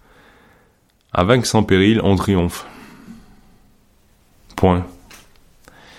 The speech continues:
Il parle du fait qu'il y a pas, euh,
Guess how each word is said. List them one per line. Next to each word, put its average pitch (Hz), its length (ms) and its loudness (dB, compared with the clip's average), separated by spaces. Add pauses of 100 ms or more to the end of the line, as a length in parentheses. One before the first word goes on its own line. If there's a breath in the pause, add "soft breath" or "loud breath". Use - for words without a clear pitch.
(280 loud breath)
Il 92 120 -2
parle 110 180 2
du 104 80 0
fait 117 240 -2
qu'il 101 300 2
y 92 40 2
a 90 60 2
pas, 110 140 -2
euh, 90 720 0